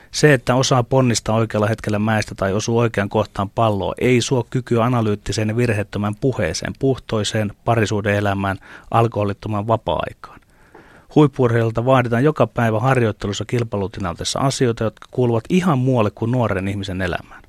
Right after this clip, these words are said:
Kärsivällisyyttä, päämäärätietoisuutta, sinnikkyyttä, pidättäytymistä suurimmasta osasta niitä asioita, jotka ovat ikätovereiden arkea. Urheilijat ovat ihmisiä, eivät enempää, eivätkä vähempää. Heidän sili-, siviilipersonansa ei liity urheiluun muutoin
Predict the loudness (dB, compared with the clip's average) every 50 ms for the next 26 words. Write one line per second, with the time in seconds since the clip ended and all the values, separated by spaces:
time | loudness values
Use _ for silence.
0 | -20 _ _ _ _ _ _ _ 2 2 2 2 2 -2 -4 -4 -4 -4 -4 -4
1 | -4 -4 -6 -6 -8 -12 -6 -2 0 0 0 0 0 -2 -2 -4 -4 -4 -4 -6
2 | -4 -4 -6 -6 -6 -8 -10 -8 -6 -2 0 2 2 2 -2 -4 -6 -8 -8 -8
3 | -8 -6 -8 -8 -6 -4 0 0 0 0 0 -2 -4 -4 -4 -4 -6 -6 -6 -6
4 | -4 0 0 0 0 0 -2 -4 -6 -8 -8 -6 -4 -4 -4 -4 -4 -4 -4 -2
5 | -2 0 0 0 0 0 0 0 -2 0 -2 -2 -4 -4 -4 -4 -4 -4 -2 -2
6 | -4 -4 -2 -2 -4 -2 -2 -2 -2 -4 -6 -8 -8 -10 -10 -12 -12 -16 _ -20
7 | -20 -20 _ _ -20 -20 -20 -20 -20 -20 -16 0 4 6 6 8 6 6 4 2
8 | 0 0 2 2 4 4 4 2 0 0 0 0 2 2 2 0 2 2 4 4
9 | 4 4 2 -2 -2 0 2 0 0 0 0 2 2 2 2 -2 -6 -10 -14 -16
10 | -16 -16 -20 -20 -20 -20 -20 -20 -20 _ _ 0 0 2 2 2 4 4 4 4
11 | 2 0 2 4 4 6 6 4 2 2 0 0 0 0 -2 -2 -2 -2 -2 -2
12 | -2 0 2 4 4 4 4 2 2 0 0 0 2 2 2 2 0 -2 -4 -4
13 | -2 -2 0 0 2 0 0 0 0 0 0 -2